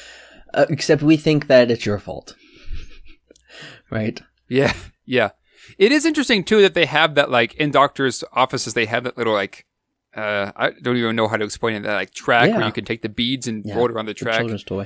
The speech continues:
Speaker 2: Uh, I haven't seen one of those in a
Speaker 1: Mm-hmm.
Speaker 2: while, so that, that was interesting that they had that between them. Um, I mean, I mean, it makes sense, but still.
Speaker 1: Yeah, it was good. It felt a little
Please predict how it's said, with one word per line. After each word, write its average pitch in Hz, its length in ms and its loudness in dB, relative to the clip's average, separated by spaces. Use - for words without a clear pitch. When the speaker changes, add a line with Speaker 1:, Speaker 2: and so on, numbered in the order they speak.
Speaker 2:
Uh, 117 380 4
I 98 40 -2
haven't 175 260 0
seen 180 140 0
one 156 60 2
of 135 60 0
those 151 180 4
in 135 60 0
a - 20 0
Speaker 1:
Mm-hmm. 113 60 -2
Speaker 2:
while, 117 440 4
so - 200 -4
that, 117 100 2
that 135 80 4
was 151 140 4
interesting 120 260 -2
that 117 80 0
they 107 60 0
had 110 160 -2
that 113 140 2
between 107 380 -4
them. 104 280 -2
Um, 98 600 -4
I - 80 -8
mean, 98 260 -8
I - 60 -10
mean, 98 120 -8
it 92 80 -12
makes 95 220 -10
sense, - 360 -8
but - 240 -14
still. - 200 -10
Speaker 1:
Yeah, 202 560 2
it 202 60 4
was 254 220 2
good. 196 420 4
It 170 140 4
felt 170 240 4
a 160 40 6
little 160 640 4